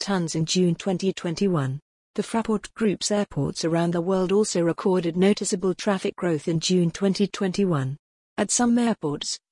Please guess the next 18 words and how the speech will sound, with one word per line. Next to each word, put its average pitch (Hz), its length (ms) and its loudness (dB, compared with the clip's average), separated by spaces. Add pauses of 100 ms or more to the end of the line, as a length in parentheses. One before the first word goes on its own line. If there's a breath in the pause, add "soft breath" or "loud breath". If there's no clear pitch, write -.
traffic - 400 -4
increased 202 560 0
by 175 100 0
several 220 440 0
hundred 196 360 -2
percent, 170 420 -2
albeit 175 360 2
based 185 300 -2
on 180 100 2
a 175 60 0
sharply 196 520 0
reduced 190 460 0
traffic 196 420 -2
level 165 320 0
in 160 120 0
June 180 300 2
twenty 185 360 -4
twenty. 151 520 -6